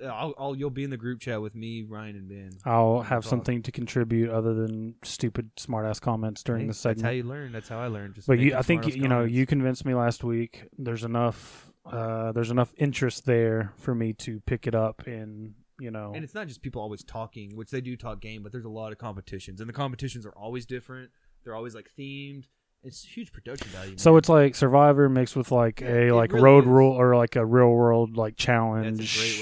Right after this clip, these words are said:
Speaker 1: way to describe it.
Speaker 2: Okay.
Speaker 1: Yeah.
Speaker 2: All right.
Speaker 1: Because it's the competitions like them, but it's like the mental game, like Survivor. Well, Survivor also has those, but yeah,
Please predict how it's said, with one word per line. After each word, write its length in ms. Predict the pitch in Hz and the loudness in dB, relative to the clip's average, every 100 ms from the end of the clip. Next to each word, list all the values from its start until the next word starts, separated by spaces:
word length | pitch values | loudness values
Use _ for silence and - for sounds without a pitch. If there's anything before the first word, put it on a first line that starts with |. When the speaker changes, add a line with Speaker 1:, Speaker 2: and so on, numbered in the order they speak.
| 107 | -8
Speaker 1:
way 40 | |
to 80 | 101 | -12
describe 420 | 101 - 104 98 | -18 -20 -20 -18
it. 120 | 98 117 | -12 -8
Speaker 2:
Okay. 300 | 113 107 98 | -8 -8 -14
Speaker 1:
Yeah. 180 | - 117 120 | -14 -6 2
Speaker 2:
All 60 | |
right. 180 | 123 110 | 2 2
Speaker 1:
Because 240 | 135 147 | -2 -10
it's 80 | 135 | -12
the 60 | 135 | -14
competitions 580 | 143 139 123 143 139 139 | -12 -12 -12 -12 -10 -8
like 160 | 139 | -10
them, 220 | 147 156 143 | -8 -10 -10
but 100 | 123 | -12
it's 140 | 110 | -12
like 180 | 123 113 | -14 -12
the 240 | 113 104 | -14 -14
mental 320 | 101 120 117 | -14 -14 -14
game, 380 | 104 107 107 101 | -14 -16 -16 -16
like 160 | 98 98 | -16 -16
Survivor. 260 | - 101 - | -16 -16 -16
Well, 220 | 180 156 | -16 -18
Survivor 320 | _ 156 113 | _ -14 -12
also 220 | 98 95 | -10 -10
has 180 | 95 98 | -12 -14
those, 220 | 98 98 | -14 -16
but 220 | 92 98 95 _ _ _ _ _ _ _ _ _ _ | -16 -18 -18 _ _ _ _ _ _ _ _ _ _
yeah, 180 | 120 | -10